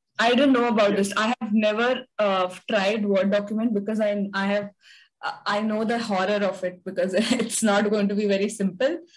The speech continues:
Speaker 1: So I just do P D F or I do H T M L and then I try to convert it into Word using some
Speaker 2: No,
Speaker 1: online
Speaker 2: uh,
Speaker 1: resources.
Speaker 2: there is a trick. Uh, I think, uh,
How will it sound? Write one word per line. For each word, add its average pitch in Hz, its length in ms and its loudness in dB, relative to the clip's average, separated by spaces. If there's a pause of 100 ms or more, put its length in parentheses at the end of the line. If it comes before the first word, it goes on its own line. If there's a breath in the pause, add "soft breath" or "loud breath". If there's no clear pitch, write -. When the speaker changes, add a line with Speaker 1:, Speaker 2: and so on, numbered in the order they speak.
(180 soft breath)
Speaker 1:
So 226 540 0
I 226 180 2
just 294 300 0
do 302 300 -4
P 214 220 0
D 233 160 4
F 233 220 0
or 247 120 4 (160)
I 226 80 4
do 269 420 0 (120)
H 202 200 0
T 247 120 2
M 180 140 2
L 233 220 0 (340 loud breath)
and 233 240 6
then 233 160 2
I 277 160 2
try 233 220 2
to 185 100 -4
convert 202 360 0
it 202 120 -4
into 202 240 0
Word 160 300 -4 (100)
using 196 400 0
some 170 220 0
Speaker 2:
No, 165 120 4
Speaker 1:
online 170 220 0 (100)
Speaker 2:
uh, 156 140 4
Speaker 1:
resources. 165 340 0
Speaker 2:
there 170 140 8
is 190 120 6
a 196 160 6
trick. 170 280 2
Uh, 147 220 2
I 151 140 0
think, 202 280 -4 (280)
uh, 156 420 2